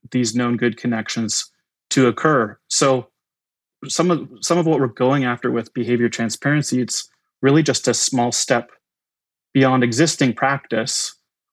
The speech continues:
where we want to add two things. One is,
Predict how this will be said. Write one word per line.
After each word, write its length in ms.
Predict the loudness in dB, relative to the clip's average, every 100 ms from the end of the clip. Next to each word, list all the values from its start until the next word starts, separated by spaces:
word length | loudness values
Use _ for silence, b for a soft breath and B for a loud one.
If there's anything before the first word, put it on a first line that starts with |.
| _ -2
where 200 | 2 2
we 140 | 2
want 240 | 4 2 2
to 120 | -2
add 300 | 0 -2 -2
two 300 | 0 2 0
things. 580 | -2 -2 0 -2 -4 -8 _ _ _ _ -2
One 340 | 2 4 4
is, 480 | 2 2 2 0 -6